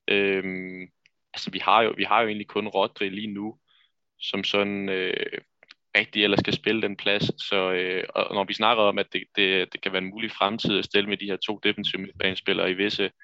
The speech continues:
i visse, øh, opgør mod visse modstandere, så synes jeg, det giver super god mening at, at stille med Fernandinho, for som du selv siger, det er ikke nemt at se, at han er kommet op i alderen. Han spillede en fremragende kamp mod Leicester, og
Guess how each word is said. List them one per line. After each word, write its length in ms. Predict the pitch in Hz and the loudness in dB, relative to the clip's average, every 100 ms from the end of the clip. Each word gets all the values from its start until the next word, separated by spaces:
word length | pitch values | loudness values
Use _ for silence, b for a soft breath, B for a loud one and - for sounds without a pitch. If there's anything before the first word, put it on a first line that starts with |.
| b b - | b b -8
i 60 | 98 | -2
visse, 260 | 110 - | 0 2
øh, 280 | 95 - 107 | 2 2 0
opgør 340 | - 107 - 98 | 0 0 2 0
mod 220 | 95 95 | 0 -2
visse 240 | 104 107 | -2 -2
modstandere, 580 | 98 101 - 98 92 90 - _ _ | -4 -6 -2 -2 0 -4 -8 _ _
så 120 | - | -8
synes 220 | 101 104 104 | -6 -2 -2
jeg, 100 | 104 | -2
det 100 | 85 | -2
giver 220 | 95 92 | 0 0
super 260 | - 135 | 0 -4
god 160 | 120 104 | -2 -2
mening 400 | 104 104 104 95 | 0 0 -2 -2
at, 220 | 92 92 - - | -2 -2 -8 -12
at 60 | |
stille 240 | - 107 104 | -2 -2 2
med 200 | 98 90 | 0 0
Fernandinho, 440 | 101 95 104 107 | 0 0 0 -2
for 140 | 98 | -2
som 140 | 101 104 | -6 -4
du 60 | |
selv 220 | 101 120 110 | 0 2 2
siger, 280 | - 110 113 b b _ | 2 2 2 b b _
det 100 | 107 | 2
er 40 | 104 | 4
ikke 120 | 117 | 4
nemt 140 | 110 | 0
at 60 | 104 | 0
se, 140 | - | 0
at 200 | 107 98 | 0 2
han 160 | 95 101 | 0 2
er 180 | 95 90 | 0 0
kommet 280 | - 95 | -2 -4
op 100 | 92 | -4
i 60 | 107 | 0
alderen. 320 | 95 98 92 | 0 0 -4
Han 140 | 92 95 | -8 -8
spillede 500 | - 107 104 92 92 | -2 2 4 2 -2
en 80 | - | -2
fremragende 340 | - 110 98 101 | 0 0 -2 -2
kamp 200 | 95 - | -2 -2
mod 120 | 104 | -4
Leicester, 320 | 101 95 - - | -4 -4 -4 -6
og 300 | - 101 | -6 -8